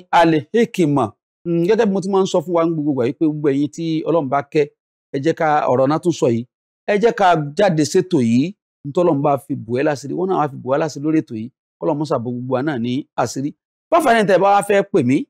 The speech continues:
bóyá ẹ fẹ́ gbé polówó ọjà wá fún wa ni, àbí ẹ fẹ́ pè mí kí wọ́n bá yín ṣe rọ́ìdù níbi prógráàmù yín, mọ́dún lẹ fẹ́ ṣe ni, Lailatul Qadr lẹ fẹ́ ṣe ni,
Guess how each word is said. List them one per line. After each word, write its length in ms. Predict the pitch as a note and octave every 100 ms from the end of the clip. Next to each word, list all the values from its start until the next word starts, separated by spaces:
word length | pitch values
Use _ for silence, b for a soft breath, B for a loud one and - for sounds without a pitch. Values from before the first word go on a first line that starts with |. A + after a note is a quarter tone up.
| _ _ _ -
bóyá 140 | E3+
ẹ 60 | D3
fẹ́ 140 | E3
gbé 120 | E3+ F3
polówó 260 | D3 D3+
ọjà 160 | C3+ A#2+
wá 100 | A#2+
fún 160 | C3+ D3+
wa 120 | B2+
ni, 100 | B2+ A#2+ _ _ _
àbí 120 | D#3+ A#3+
ẹ 60 |
fẹ́ 140 | A3+ C4+
pè 100 | B3+
mí 100 | D#3
kí 80 | D#3
wọ́n 140 | D#3+
bá 80 | D#3+
yín 100 | D#3
ṣe 120 | D#3 E3
rọ́ìdù 360 | G3 G#3 F3+ C3 _
níbi 200 | - D#3+
prógráàmù 440 | D3 F3 E3 E3+ C3+
yín, 160 | C3+ D3+ _ _ G3
mọ́dún 220 | A3 G3+
lẹ 80 | D3+
fẹ́ 140 | E3
ṣe 140 | D#3+ D3
ni, 120 | C#3+ - _ -
Lailatul 360 | G3 A3 F#3
Qadr 180 | D#3+ F3
lẹ 120 | D3+ C#3+
fẹ́ 120 | D#3+
ṣe 120 | D#3
ni, 100 | C#3